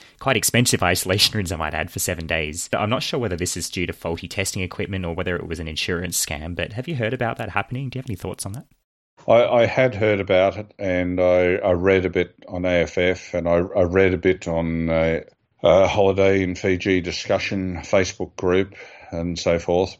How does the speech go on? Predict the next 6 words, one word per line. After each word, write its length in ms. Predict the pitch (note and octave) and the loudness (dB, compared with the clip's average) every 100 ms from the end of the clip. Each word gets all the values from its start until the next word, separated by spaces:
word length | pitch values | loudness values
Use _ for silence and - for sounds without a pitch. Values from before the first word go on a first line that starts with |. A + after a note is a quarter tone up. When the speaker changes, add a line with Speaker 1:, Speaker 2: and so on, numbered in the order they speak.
| F2+ | -4
Speaker 2:
but, 340 | F2 - - | -4 -4 0
uh, 400 | F2 E2+ E2+ E2+ D#2+ _ _ _ _ - - | 4 4 4 2 -2 _ _ _ _ -14 -4
I, 80 | E2+ - - | -4 -2 -2
I 100 | F#2 | 0
can't 500 | - - G2+ F#2+ - | 0 2 2 2 -4
comment 640 | - F#2+ F2+ E2+ E2 - | -4 0 2 0 -2 -8